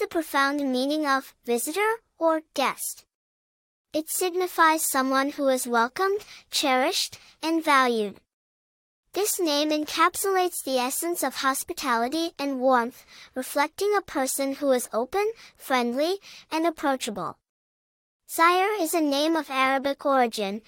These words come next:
and it has been used in various forms across the Middle East and North Africa. The name's roots can be traced back to the Arabic word ziyara, which means visit or pilgrimage. Over time,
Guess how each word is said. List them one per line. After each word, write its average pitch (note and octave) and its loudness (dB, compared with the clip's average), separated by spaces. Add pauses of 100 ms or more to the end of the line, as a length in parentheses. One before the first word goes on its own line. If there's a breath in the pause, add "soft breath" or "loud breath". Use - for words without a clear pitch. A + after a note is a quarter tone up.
(220 loud breath)
and C4+ -2
it D4 0
has E4+ -2
been F#4+ 2
used D#4 0
in D4+ 0
various D4+ 0
forms C4 0
across D4+ -2
the C#4 -4
Middle D4 2
East D4+ -2
and D#4 2
North C#4+ 0
Africa. - -4 (960)
The D4+ 4
name's F4+ 0
roots C#4+ 0
can C#4+ -2
be C4 -2
traced - 0
back B3+ 0
to D4+ -6
the C#4 -2
Arabic C4+ -2
word B3+ 2 (160)
ziyara, D#4 4 (240 loud breath)
which C4+ -2
means C#4+ -2 (160)
visit D#4 0 (260)
or E4 0 (100)
pilgrimage. C#4 -2 (880)
Over A4 0
time, C#4+ 2